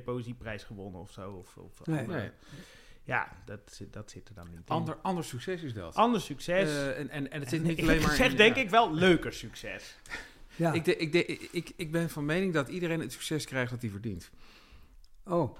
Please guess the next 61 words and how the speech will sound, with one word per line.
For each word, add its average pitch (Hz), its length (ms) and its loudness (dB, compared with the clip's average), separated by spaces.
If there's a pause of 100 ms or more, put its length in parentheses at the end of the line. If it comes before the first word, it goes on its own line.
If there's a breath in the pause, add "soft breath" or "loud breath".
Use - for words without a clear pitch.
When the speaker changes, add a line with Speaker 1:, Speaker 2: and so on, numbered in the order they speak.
(120)
Speaker 3:
Over 120 140 -2
het - 100 -6
algemeen. 92 540 -4
Speaker 2:
Dat 151 100 -4
is 123 60 0
een 156 100 -4
optimistische, 151 800 0
eh, 131 120 0 (180)
Speaker 3:
En 147 180 4
ook, 175 180 4
ook - 80 -4
de 175 60 4
Speaker 2:
visie. 202 140 8
Speaker 3:
erkenning 175 420 4
of 156 120 -2
de 147 80 0
miskenning, 110 520 0
jawel. 117 440 -2
Eh, - 80 -6
Speaker 2:
Oh. 117 520 0
Speaker 3:
eh, 98 320 -8 (240 soft breath)
bijna 127 320 6
iedereen. 80 440 -8 (640 soft breath)
Laat, - 300 -8
laat, - 320 -8
ook, 110 180 -12
laat, 120 220 -2 (200)
laat 117 120 -4
ik 117 60 -4
er 123 60 -2
bijna 117 260 2
van 110 100 -2
maken. 104 260 -2
Maar 123 160 -2
over, 127 220 -8 (240)
over 131 200 -6
het 104 80 -2
algemeen, 160 540 -2
waar 127 160 0
je 127 120 0
blijkbaar 135 460 0
op 117 120 -6
uit 180 380 -6
bent... 139 460 -2 (240 soft breath)
ook - 80 -16
al 107 60 -8
weet 110 140 -4
je 113 60 -6
dat 110 120 -4
in 110 60 -6
het 107 80 -6
begin 131 220 -4
vaak 113 200 -2
niet... 117 180 -2 (260 soft breath)
dat 123 200 -4
is 127 60 -6
wat 127 200 0
je 123 100 -6
ten 110 160 0
deel 127 220 -2
valt... 92 400 -10